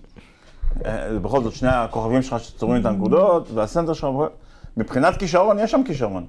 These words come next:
אבל זה כבר קבוצה, וזה העניין, שמכבי נהייתה סוף סוף קבוצה,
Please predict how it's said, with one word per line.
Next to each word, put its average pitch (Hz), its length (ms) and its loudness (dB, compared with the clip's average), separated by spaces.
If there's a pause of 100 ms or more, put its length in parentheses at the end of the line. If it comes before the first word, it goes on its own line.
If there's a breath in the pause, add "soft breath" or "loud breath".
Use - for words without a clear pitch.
אבל 117 180 0
זה 143 140 0
כבר 147 200 2
קבוצה, 147 300 0 (120)
וזה 127 220 2
העניין, 165 260 0
שמכבי 147 380 0
נהייתה 156 260 0
סוף 156 160 -8
סוף 156 140 -4
קבוצה, 170 480 0